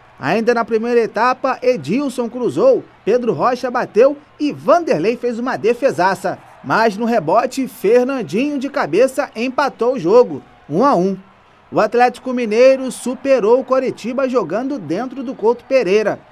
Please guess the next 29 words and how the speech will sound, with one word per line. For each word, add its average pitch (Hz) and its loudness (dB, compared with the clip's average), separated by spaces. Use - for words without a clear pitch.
De 269 -4
pênalti, 330 0
Fábio 294 -4
Santos 269 -6
abriu 233 -2
o 285 -8
placar 226 -2
para 240 -4
o 220 0
Galo. 170 0
Teve 285 0
até 294 -2
um 311 -4
segundo 302 -6
pênalti 269 -4
para 233 -2
os 240 -6
mineiros, 196 -2
mas 202 -2
Casares 226 -2
desperdiçou. 220 0
O - -6
Atlético 208 -2
ampliou 233 2
após 226 0
jogada 220 0
de 175 -4
Marcos 185 -6
Rocha, 233 0